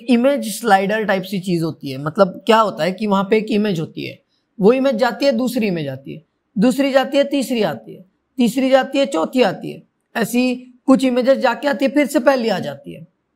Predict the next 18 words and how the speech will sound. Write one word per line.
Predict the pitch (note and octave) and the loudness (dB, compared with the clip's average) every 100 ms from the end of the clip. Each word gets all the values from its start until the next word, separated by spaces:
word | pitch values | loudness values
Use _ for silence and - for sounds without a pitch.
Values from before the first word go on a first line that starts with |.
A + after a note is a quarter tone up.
| _ _ _ _ _ | _ _ _ _ _
राइट? | D3 G3 C#4 - - _ _ _ _ - | 2 2 2 -10 -20 _ _ _ _ 0
तो | |
यहाँ | C#4 C#4 | 2 4
पर | B3 C#4+ | 2 0
ये | B3 C#4+ C#4+ | 0 0 0
ऐसा | A#3+ A3+ D4 | -2 0 0
बिहेवियर | G#3+ A#3 B3 B3+ B3+ | 0 0 0 0 0
शो | A#3 G#3+ | 0 -2
करने | A3 F#3 F#3+ | 0 -2 -4
के | |
लिए | A3 A3+ | 0 0
हम | D#3 F#3+ G3+ | 0 -2 2
लोग | G3 G#3 | 0 0
यूज | E3+ E3+ | -2 -4
करते | - D3+ - D#3+ | -4 -6 -4 -8
हैं | F3 | -2
carousel | D3 C#3 C3+ C3 B2 | -2 0 0 -2 -6
का, | A#2+ | -10